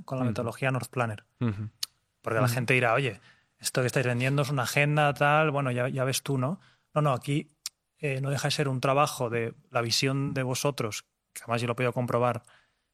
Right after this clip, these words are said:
Speaker 1: es que sois ordenados, sois pros-, productivos, entendéis que hay herramientas que os hacen ser, eh, más productivos y más eficientes. Eso es un poco el alma de, de North Planner. Y la agenda es el estudio extenso de,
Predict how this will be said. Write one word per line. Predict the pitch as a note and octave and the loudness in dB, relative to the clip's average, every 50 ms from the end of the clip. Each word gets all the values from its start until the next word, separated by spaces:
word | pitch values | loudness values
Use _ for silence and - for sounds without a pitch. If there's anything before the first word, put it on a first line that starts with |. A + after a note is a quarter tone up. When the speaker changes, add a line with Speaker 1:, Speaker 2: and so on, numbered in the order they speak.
| _ _ _ | _ _ _
Speaker 1:
es | - C3 - | -4 -2 -2
que | - C3 | 0 -2
sois | - C3 A#2+ - C3+ | -2 -2 0 0 0
ordenados, | B2+ A#2+ A#2+ B2 B2 A#2+ B2 A#2+ A2+ - | 0 2 2 2 2 2 2 0 0 -2
sois | - B2 A2 | -4 -4 -4
pros-, | - C#3+ - - - _ _ | -6 -8 -8 -8 -12 _ _
productivos, | - C3+ B2 B2 A2 - - C#3 B2+ B2+ B2+ B2 - | -2 0 0 0 -2 2 2 2 4 4 2 0 0
entendéis | C3+ A#2+ C#3 B2 B2+ B2+ C#3 D3 - | -2 0 0 0 2 2 2 0 2
que | - D3 | 2 2
hay | C3+ C3 | 2 2
herramientas | C3+ C3 C#3 C3 C3+ C#3 C#3+ C3 B2+ A2+ - | 2 2 2 2 2 0 0 0 -2 -2 -2
que | - | -4
os | B2 - | -4 -4
hacen | C3 A#2 - C3+ C3 B2 | -4 -4 -2 -4 -4 -2
ser, | - - C3 C3 B2+ C3 B2+ B2 A#2+ A#2 A#2+ - _ | 0 0 0 0 0 -2 -6 -8 -10 -12 -14 -20 _
eh, | A#2 A2+ A2+ A#2 A#2 _ | -20 -20 -20 -20 _ _
más | - B2+ - | -6 -6 -4
productivos | - - C#3 C3 A#2 - D3 B2+ A2+ - | -2 -2 -2 -2 0 -2 -2 -2 -2 -2
y | B2 | -6
más | A2 - | -6 -6
eficientes. | B2+ - - B2 - D3 D3 D3+ D3 - G3 F#3+ - - - - - - _ _ _ | -6 -6 -6 -4 -2 0 0 0 2 0 -2 -2 -2 -6 -14 -20 -20 -20 _ _ _
Eso | - C#3+ C#3 | -2 -2 0
es | B2 | 2
un | C3+ B2 | 2 2
poco | C3+ C3+ C3+ C#3 | 2 2 4 4
el | C3 | 2
alma | C3 C3 B2+ A#2+ A#2 | 4 2 2 0 0
de, | B2 C3 B2 A#2 A#2 A2+ A2+ A2+ A#2 - | -2 -2 -2 -2 -2 -2 -4 -6 -8 -8
de | C3+ B2+ A#2+ A2+ A2+ | -10 -10 -6 -4 -2
North | A#2+ B2 - - | -2 -2 -4 0
Planner. | - C#3+ C#3+ D3 D#3+ F#3 - - - - - _ _ _ _ _ | 2 2 4 4 2 0 -4 -8 -12 -20 -20 _ _ _ _ _
Y | - | 0
la | C3+ B2+ | 2 2
agenda | A#2 - - D3 C#3+ D3+ F3 | 2 4 4 4 4 4 4
es | E3+ - | 2 2
el | D3 B2+ | 0 0
estudio | A#2 - - - D#3+ E3 D#3+ D3 C#3 C3 A#2+ | 0 -2 -2 2 2 2 2 4 2 2 2
extenso | A#2 A2+ - - - - - D#3 D3 C#3 - - C3 A#2+ A#2 | 0 0 0 -2 2 4 4 4 4 2 0 0 0 0 0
de, | A2+ B2+ | 0 -2